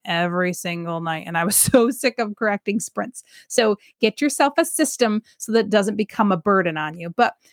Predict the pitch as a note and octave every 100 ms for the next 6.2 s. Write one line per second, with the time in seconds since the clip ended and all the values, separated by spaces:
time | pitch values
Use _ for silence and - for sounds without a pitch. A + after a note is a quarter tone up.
0 | _ - E4+ E4+ - C#4+ C#4 B3+ A#3+ A#3
1 | - G3+ G#3 C#4 B3+ C4 - A#3+ A3+ A3
2 | - A#3 A3 G3+ G3+ - - G#3+ G3+ -
3 | G#3+ A#3 A3+ A#3+ G#3 F3+ G#3+ G3+ G3 F#3+
4 | F3+ - _ - G#2 G3 F#3+ G#3 G3+ F#3+
5 | F#3 - F3+ F#3 F#3 F#3 F#3 F#3+ F3+ F3+
6 | F#3